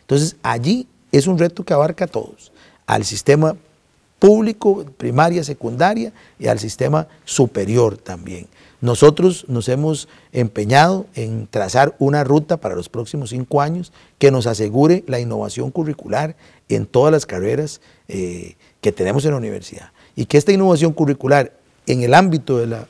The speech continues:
universidad pública obligatoriamente tiene que pasar por ser más flexible, por integrar más los currículos, por incluir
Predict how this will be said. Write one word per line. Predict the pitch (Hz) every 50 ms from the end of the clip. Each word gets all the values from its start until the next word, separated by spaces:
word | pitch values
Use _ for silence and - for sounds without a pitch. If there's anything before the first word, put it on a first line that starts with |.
| _ _
universidad | 123 120 120 117 110 110 107 - - 107 123 143 -
pública | - 175 190 196 208 202 - - 180 - _ _ - _ _ _ _
obligatoriamente | - 143 139 131 135 135 123 120 113 - 143 151 170 160 156 160 160 - 170
tiene | 131 - 143 156
que | 156 160 147
pasar | - 107 104 131 143 139
por | - - 117 98
ser | - - 117 101
más | 101 127 160 175
flexible, | - 208 196 185 - - 175 170 165 165 175 170 - _ _ _ _ _ _ _ _ _
por | _ 131 127 127
integrar | 127 117 - 120 107 107 139 165 180
más | 190 185 180 180 180 - - - _ _ _ _
los | - 143 151 147
currículos, | - 170 160 151 156 151 - - 156 151 156 - - _ _ _ _ _
por | - 139 135 127
incluir | 127 127 117 - 123 139 175 196 196 247 - - _